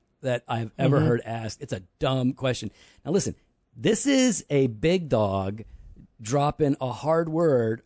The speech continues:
Speaker 1: on a pretty seekery kind of a <laughs> thing where you say, "That's a dumb question." Who said that?
Speaker 2: Uh, the one person I can think of that is that abrupt with people
Speaker 1: Mm-hmm.
Speaker 2: because you either love him or you hate him.
Speaker 1: Yeah.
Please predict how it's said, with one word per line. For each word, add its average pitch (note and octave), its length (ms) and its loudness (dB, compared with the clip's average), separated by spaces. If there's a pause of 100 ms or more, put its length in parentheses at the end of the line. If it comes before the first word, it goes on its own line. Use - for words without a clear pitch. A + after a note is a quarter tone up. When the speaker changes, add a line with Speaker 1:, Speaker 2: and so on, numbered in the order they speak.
Speaker 1:
on B2 140 -4
a G#2 100 -8 (260)
pretty F3 1000 0
seekery D3 840 2
kind C#3+ 260 0
of C3 120 0
a A#2+ 120 4
<laughs> - 0 -
thing - 500 -6
where - 80 0
you F#3+ 60 4
say, - 280 -4
"That's F#3 200 -8
a C#3+ 80 0
dumb C3+ 340 -6
question." D#3 460 -8 (260)
Who - 100 -12
said - 220 -10
that? - 180 -20 (440)
Speaker 2:
Uh, C#3+ 240 4
the C#3+ 340 -2 (840)
one F3+ 300 2
person F3 320 4
I C#3+ 60 -2
can C3 120 -4
think D#3 300 -2
of G2+ 180 -4
that A2+ 140 0
is G#2+ 140 -6
that B2+ 380 0 (420)
abrupt A#2+ 760 -2
with C3 260 -4
people G2+ 440 -8
Speaker 1:
Mm-hmm. E2+ 360 -8
Speaker 2:
because B2+ 240 -4
you B2+ 60 -2
either A2+ 140 0
love B2+ 380 0
him F#3 360 -4 (460)
or B2 140 -4
you A2+ 200 -2
hate A#2 400 -8
him. F2+ 280 -14
Speaker 1:
Yeah. - 540 -18